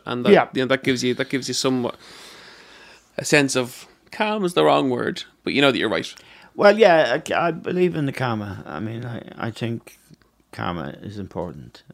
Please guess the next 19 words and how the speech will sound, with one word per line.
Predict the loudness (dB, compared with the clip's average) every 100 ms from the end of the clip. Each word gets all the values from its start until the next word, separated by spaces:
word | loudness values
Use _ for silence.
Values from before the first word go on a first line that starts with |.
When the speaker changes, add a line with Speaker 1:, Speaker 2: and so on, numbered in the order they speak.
| _
Speaker 2:
It | -18
exists. | -14 -8 -8 -10 -18 -18 -20 _ _ _ _ _ -20
If | -18
you | -8
do | -6 -4
good, | -4 -8 -12 _ _ _ _ _ _ _ _ -16
uh, | -14 -12
it'll | -14 -12
go | -8 -6
around. | -8 -12 -16 _ _
If | -20 -16
you | -10
do | -10
bad, | -8 -12 -14 _ -18
it'll | -18 -14
come | -14 -14
back. | -18 _ _ _ _ _ _ _ _ _
So | -12 -8 -8 -12 -16 -10
I | -10